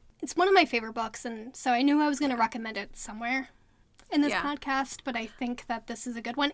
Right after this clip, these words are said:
Speaker 1: And I would also say that there's, like, a sort of Holmes and Watson dynamic heading.
Speaker 2: That was exactly my thought is, I don't think it's an adaptation, but I
Speaker 1: No.
Speaker 2: think it's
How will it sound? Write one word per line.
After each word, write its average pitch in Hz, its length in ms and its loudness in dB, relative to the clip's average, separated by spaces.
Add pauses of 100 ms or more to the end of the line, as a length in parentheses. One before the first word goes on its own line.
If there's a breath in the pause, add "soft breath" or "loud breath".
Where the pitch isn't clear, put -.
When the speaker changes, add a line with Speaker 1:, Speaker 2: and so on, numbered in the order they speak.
Speaker 1:
And 320 260 8
I 277 80 2
would 277 160 4
also 247 300 2
say 247 240 -2
that 240 140 -2
there's, 240 180 -4
like, 233 120 -6
a 233 60 -10
sort 226 180 -6
of 208 80 -8
Holmes 226 380 -4
and 226 140 -6
Watson 214 360 -6
dynamic 214 600 -10 (300 soft breath)
heading. 233 440 2 (160)
Speaker 2:
That 247 160 0
was 349 120 -4
exactly 262 320 -4
my 233 140 -6
thought 190 340 2
is, 190 460 -10 (280 soft breath)
I 254 80 6
don't 302 160 6
think 381 140 -4
it's 339 120 -2
an 190 80 -8
adaptation, 185 840 -2
but - 120 0
I 294 60 6
Speaker 1:
No. 220 100 4
Speaker 2:
think 226 180 -6
it's - 340 -6